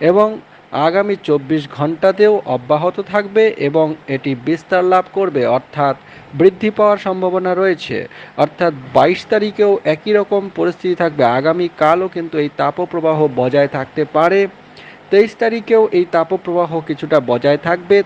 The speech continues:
তার পরবর্তীতে ঘূর্ণিঝড় রেমাল যদি তৈরি হয়, রেমেল বা রেমাল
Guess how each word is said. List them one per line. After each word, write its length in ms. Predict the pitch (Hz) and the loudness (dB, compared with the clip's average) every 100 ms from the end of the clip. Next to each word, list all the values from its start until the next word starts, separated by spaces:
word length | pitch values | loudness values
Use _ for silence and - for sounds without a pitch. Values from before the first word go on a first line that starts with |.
| - | 2
তার 200 | 143 139 | 0 0
পরবর্তীতে 800 | - 180 202 214 208 175 131 110 | 0 0 2 0 -2 -6 -6 -6
ঘূর্ণিঝড় 680 | 113 151 185 220 196 202 185 | -2 0 2 0 -2 -2 0
রেমাল 400 | 156 156 185 196 | 0 2 2 2
যদি 220 | 180 151 135 | 0 -4 -4
তৈরি 340 | 131 139 156 180 | 0 0 0 -2
হয়, 360 | 190 196 196 - - - - | 0 0 0 -6 -20 -20 -10
রেমেল 460 | 139 156 190 196 185 | -2 0 2 2 2
বা 160 | 143 | 2
রেমাল 440 | 127 165 180 127 | 0 0 0 0